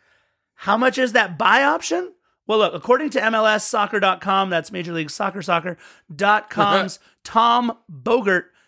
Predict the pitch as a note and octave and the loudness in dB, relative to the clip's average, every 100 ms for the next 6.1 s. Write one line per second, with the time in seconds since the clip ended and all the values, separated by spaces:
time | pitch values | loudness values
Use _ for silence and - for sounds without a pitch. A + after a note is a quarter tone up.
0 | - - C#4+ G#4 G#4+ D#4+ - B3 F#3 F#3+ | -16 -4 -4 -2 -2 -2 -4 -4 0 0
1 | F3+ F#3+ G#3 G3+ F3+ F#3+ D3+ F#3+ D#3+ E3+ | 0 0 -2 -4 -6 -8 -10 -10 -8 -6
2 | E3 A2+ A2 F#3 F#3 C#3 C#3+ D3+ E3 F3 | -8 -10 -8 -6 -4 0 0 0 -2 2
3 | F#3 F#3+ G3+ G#3+ A3+ C4 C#4 B3+ B3 - | 2 4 4 4 6 6 6 4 0 0
4 | A3+ A3 A3 A3 G#3 E4 F#4 G#3+ C4+ D#4 | 2 4 4 2 2 2 -2 -2 -2 0
5 | D#4+ - B3+ C4+ - - B3 C4 C4 A3+ | 0 0 2 2 0 -2 2 2 0 -6